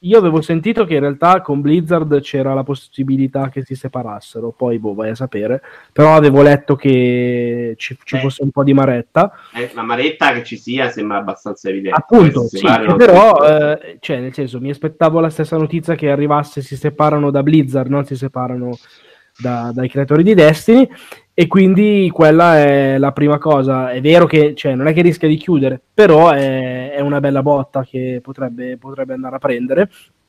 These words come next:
Speaker 1: E per quanto riguarda invece Bungie, boh, secondo me ci sta che loro adesso si vadano ad accasare con qualcun altro,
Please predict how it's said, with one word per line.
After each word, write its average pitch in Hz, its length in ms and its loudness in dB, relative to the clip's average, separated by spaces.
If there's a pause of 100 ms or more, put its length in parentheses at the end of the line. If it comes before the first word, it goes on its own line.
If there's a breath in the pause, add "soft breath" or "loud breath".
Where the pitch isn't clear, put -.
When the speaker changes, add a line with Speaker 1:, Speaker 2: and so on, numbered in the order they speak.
(480)
Speaker 1:
E 156 400 6
per 165 160 4
quanto 196 260 4
riguarda 190 380 4
invece 175 840 0 (340 soft breath)
Bungie, 196 360 0
boh, 151 300 0
secondo 147 420 -4
me 175 400 2
ci - 140 -12
sta 156 320 -2
che 151 340 2
loro 139 1400 0
adesso 147 480 -6
si 160 140 -10
vadano 135 500 -2
ad 131 80 -4
accasare 143 480 -2
con 143 140 -4
qualcun 135 340 -4
altro, 123 460 -4